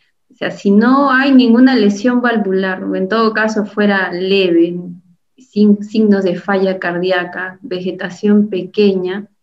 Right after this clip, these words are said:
una válvula solamente tomada, yo podría manejarlo médicamente. Pero si yo veo una lesión más que moderada, una lesión severa,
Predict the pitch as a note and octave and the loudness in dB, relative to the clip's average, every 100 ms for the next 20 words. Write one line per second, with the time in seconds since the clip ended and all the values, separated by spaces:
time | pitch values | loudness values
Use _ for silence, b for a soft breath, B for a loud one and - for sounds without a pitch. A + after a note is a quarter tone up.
0 | _ _ _ _ _ _ _ - A3 F#3+ | _ _ _ _ _ _ _ 2 4 4
1 | G3 G#3 F#3 F#3 F3+ F#3 G3 - _ _ | 2 0 0 -2 -4 -6 -12 -18 _ _
2 | _ G3+ F#3 F#3+ G3 G3+ F3+ F3+ F3+ F#3+ | _ -2 0 0 0 -2 -6 -6 -2 0
3 | F#3+ F3+ F#3+ G#3 - _ _ _ _ _ | 0 -2 -8 -12 -16 _ _ _ _ _
4 | - F#3 G#3+ G#3 G3+ G3+ G#3+ G#3 F3+ F#3 | -8 -2 0 0 2 2 2 2 2 2
5 | G3+ F#3+ F#3+ F3+ F3+ - F3 E3+ E3 E3 | 0 -2 -2 -2 -4 -6 -4 0 0 0
6 | - - _ G3 F#3 F3+ F3+ G#3 F#3+ B3+ | -10 -16 _ -4 -2 -2 -6 -8 -2 0
7 | C4+ C4 C#4 B3+ B3+ D4+ - - _ _ | 0 0 0 0 0 -2 -8 -18 _ _
8 | _ A3+ A#3+ F#3+ G3+ - A3 G#3+ G#3 G3+ | _ -2 0 0 -2 -2 -2 0 2 2
9 | A#3 B3+ B3 A3 F#3+ F3+ F3 F3 E3+ E3+ | 2 0 0 0 0 -2 -2 -4 -4 -8
10 | E3+ _ _ _ _ _ - G3+ F#3+ - | -12 _ _ _ _ _ -4 0 0 0
11 | G#3+ G#3 G#3 F#3 F#3+ F#3+ F#3 F#3 | 0 2 0 -2 -2 -2 -2 -6